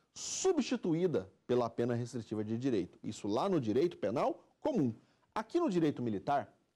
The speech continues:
você não tem essa possibilidade. As penas principais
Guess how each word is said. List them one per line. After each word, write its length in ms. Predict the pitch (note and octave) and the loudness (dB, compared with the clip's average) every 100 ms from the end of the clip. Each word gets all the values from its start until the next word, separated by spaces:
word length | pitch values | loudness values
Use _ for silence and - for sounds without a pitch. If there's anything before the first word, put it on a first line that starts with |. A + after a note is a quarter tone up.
| - | -14
você 200 | A#2 D3 | -6 -2
não 200 | D#3+ F#3+ | 0 -2
tem 220 | D#3+ D3+ | -2 -4
essa 180 | D#3 D#3+ | -4 -8
possibilidade. 760 | D3+ - D#3 F3+ C3 A2 - _ _ _ _ _ _ | -10 -4 -2 0 0 -2 -8 _ _ _ _ _ _
As 260 | D3 - - | -8 -8 -8
penas 460 | - D4+ D4 G#3+ | 0 2 2 0
principais 1080 | - F3 D#3+ - A2+ - F3 G3+ A#2 G2 - | -2 0 0 0 -4 -2 2 2 2 -2 -12